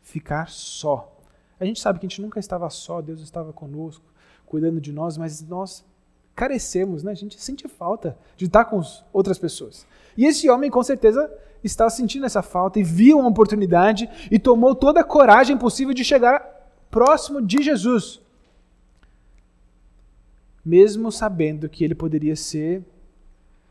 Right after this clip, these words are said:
é, é, afastado à força. Porque qual que era a tradição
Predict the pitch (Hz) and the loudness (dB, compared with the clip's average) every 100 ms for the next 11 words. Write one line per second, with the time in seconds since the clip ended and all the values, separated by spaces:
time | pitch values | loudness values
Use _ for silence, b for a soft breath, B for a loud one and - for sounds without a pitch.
0 | _ - 147 - 151 - 170 233 233 - | _ -12 -10 -8 -8 -6 -4 -2 -2 -2
1 | 180 190 233 - 185 185 - - _ _ | -2 -2 -4 -4 -2 -2 -6 -16 _ _
2 | _ _ _ _ _ _ _ _ _ _ | _ _ _ _ _ _ _ _ _ _
3 | _ _ _ _ - - 175 180 170 180 | _ _ _ _ -20 -4 0 0 0 -4
4 | 220 214 214 220 190 180 - 196 254 269 | -4 -6 -4 -6 -6 -12 -8 -4 -2 -4